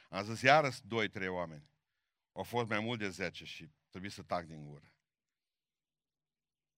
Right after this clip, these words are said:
Mi-am înghițit discursul, băut un pahar de apă. Dar ce era dureros când am plecat spre casă, m-am gândit, „Am îi certam pe ăștia zece.” Adică tot pe ăștia care au venit.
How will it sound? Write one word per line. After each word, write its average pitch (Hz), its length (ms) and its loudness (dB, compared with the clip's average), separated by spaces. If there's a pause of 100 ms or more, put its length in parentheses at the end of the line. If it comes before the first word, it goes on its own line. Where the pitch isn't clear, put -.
(1120)
Mi-am 104 240 -2
înghițit 113 360 -4
discursul, - 560 -10 (760)
băut 104 240 -6
un 110 100 -8
pahar 98 340 2
de 95 100 0
apă. 82 300 -4 (1000)
Dar 107 140 0
ce 139 160 2
era 156 240 8
dureros 139 420 2
când 147 140 -2
am 135 100 4
plecat 131 260 2
spre 139 120 -6
casă, 139 280 2
m-am 127 160 0
gândit, 127 260 0
„Am 123 200 2
îi 123 80 0
certam 147 360 0
pe 147 60 -6
ăștia 147 220 -2
zece.” 123 420 -4 (720)
Adică 110 260 2
tot 151 180 2
pe 175 140 10
ăștia 143 200 4
care 107 160 0
au 104 60 -2
venit. 90 380 -8